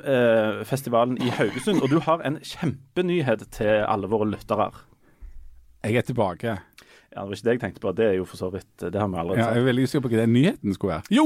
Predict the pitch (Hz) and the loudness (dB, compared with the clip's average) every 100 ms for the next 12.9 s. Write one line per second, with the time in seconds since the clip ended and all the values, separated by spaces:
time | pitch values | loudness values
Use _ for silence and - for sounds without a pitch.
0 | 302 190 294 - 277 320 - - 131 123 | 4 2 0 2 0 2 2 0 -2 -4
1 | 101 _ - - _ - 117 - - 98 | -6 _ -20 -20 _ -2 -2 -4 -10 -10
2 | 95 98 98 - 95 104 104 - 98 - | -8 -6 -6 -4 -4 -2 -4 -2 -2 -2
3 | 95 87 104 - 98 95 90 - - 107 | -2 -2 -2 -2 -2 -2 0 0 -2 -2
4 | 110 101 - - - 139 - 117 131 113 | 0 0 -2 -2 -2 -2 -2 -2 0 0
5 | 113 120 117 117 - - - - - - | -2 -4 -6 -8 -10 -20 -20 -20 -14 0
6 | 220 156 - _ _ - 160 - 202 147 | 2 2 -4 _ _ -4 -2 0 2 2
7 | 147 - 190 156 - _ _ _ - 135 | 0 -4 -2 -2 -8 _ _ _ -10 -8
8 | 190 160 143 165 - - 131 120 - - | -2 2 2 0 -4 -2 0 0 0 0
9 | 151 254 339 - 120 139 139 139 _ _ | 2 2 0 0 0 0 -2 -8 _ _
10 | _ 110 - 190 269 127 87 76 117 - | _ -4 -2 -2 0 0 0 -2 -2 0
11 | 143 147 - 120 139 - 123 - 165 170 | 0 0 0 0 0 0 -4 -2 -2 2
12 | 139 131 127 117 120 165 190 113 | 2 4 4 4 4 4 2 0